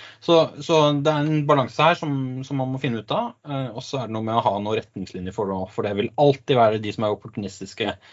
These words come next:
i fordel av seg selv framfor sporten. Eh, og det er jo helt klart et synspunkt, eh, som vil være avhengig av hvem,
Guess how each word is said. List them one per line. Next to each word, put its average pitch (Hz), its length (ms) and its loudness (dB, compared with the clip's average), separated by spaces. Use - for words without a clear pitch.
i 131 80 -4
fordel 101 320 2
av 104 240 -8
seg - 160 -8
selv 160 320 2
framfor 120 340 -6
sporten. - 400 -14
Eh, 110 140 -6
og 113 160 -10
det 117 80 4
er 110 140 4
jo 107 100 2
helt 107 160 -2
klart 101 160 -4
et 98 80 -4
synspunkt, 135 580 -8
eh, 120 200 -2
som 123 320 -4
vil 143 100 4
være 143 140 6
avhengig 104 320 4
av 123 80 4
hvem, 110 300 2